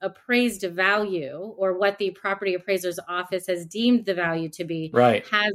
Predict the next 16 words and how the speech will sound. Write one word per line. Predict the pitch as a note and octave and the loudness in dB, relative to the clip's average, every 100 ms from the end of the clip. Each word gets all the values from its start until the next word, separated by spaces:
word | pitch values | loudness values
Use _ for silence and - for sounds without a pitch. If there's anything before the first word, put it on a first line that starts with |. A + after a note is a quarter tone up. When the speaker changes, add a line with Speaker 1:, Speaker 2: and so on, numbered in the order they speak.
| - | -2
Speaker 1:
gone | F#3 E3+ - | -2 -2 -4
up. | E3+ D3+ _ - - - | -8 -10 _ -20 -20 -6
So | - G#3+ | 0 2
whatever | A3 A3 B3+ B3 | 2 2 2 2
the | A3 | 0
millage | G#3 A3+ G#3+ | 0 2 2
rate | G3+ F#3 - | 2 2 0
is, | C#4+ C4+ F3+ E3+ E3+ F3+ | -2 0 -4 -8 -8 -4
right, | F3 G3 - | -2 -2 -2
is | G3 | -4
going | F#3+ G3+ G3+ | 0 -2 0
to | G3+ | 0
be | |
applied | F#3 F3 F#3 F3 - | -2 -2 -2 -2 -2
towards | E3+ D#3+ E3+ | -6 -6 -2
that. | A#3+ A#3+ C#3+ | 2 2 0